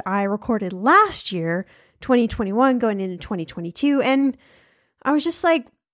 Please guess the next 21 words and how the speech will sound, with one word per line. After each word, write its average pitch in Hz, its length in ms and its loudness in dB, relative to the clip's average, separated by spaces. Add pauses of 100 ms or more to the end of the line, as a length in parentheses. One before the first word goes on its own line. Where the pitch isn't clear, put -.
(100)
"Yeah, 330 300 0
I 320 80 6
would 277 160 2
pretty 427 220 -4 (100)
much 508 80 0
say - 260 0
all 285 200 -2
that 226 220 0
same 240 300 2
stuff 240 420 0
over 392 380 4
again. 175 560 0
Like, 214 260 -4 (300)
this 240 160 0
is 302 140 0
how 294 160 -2
I 311 100 2
feel 359 320 0
about 220 240 0
intentions, 185 720 -8
and 214 220 -2